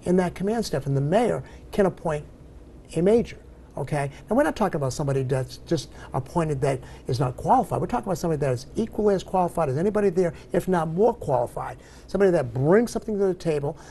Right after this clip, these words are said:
that can, that can lead certain divisions and make the department that much stronger.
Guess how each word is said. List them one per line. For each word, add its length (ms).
that 160
can, 160
that 180
can 240
lead 240
certain 260
divisions 460
and 100
make 240
the 120
department 420
that 160
much 220
stronger. 420